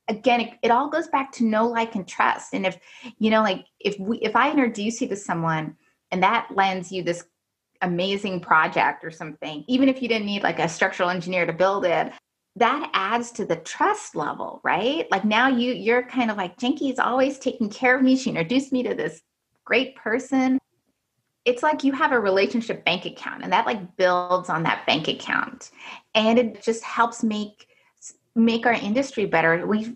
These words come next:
we've been talking so much about, like, diversity and inclusion. Like, the best way to be inclusive is to be a connector, right? You know, when you're talking about the old days with the conferences, and I felt that all the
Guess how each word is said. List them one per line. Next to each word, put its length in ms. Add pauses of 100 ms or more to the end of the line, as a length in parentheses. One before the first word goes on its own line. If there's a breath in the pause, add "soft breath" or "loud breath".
we've 180
been 140
talking 360
so 240
much 240
about, 240
like, 220
diversity 640
and 80
inclusion. 1080 (160)
Like, 200
the 80
best 360
way 200
to 80
be 140
inclusive 600
is 140
to 80
be 140
a 100
connector, 800 (420)
right? 380 (360 loud breath)
You 100
know, 80
when 140
you're 220 (160)
talking 320
about 140 (220)
the 160
old 280
days 280
with 140
the 60
conferences, 800
and 260
I 180
felt 460
that 240 (800)
all 300
the 100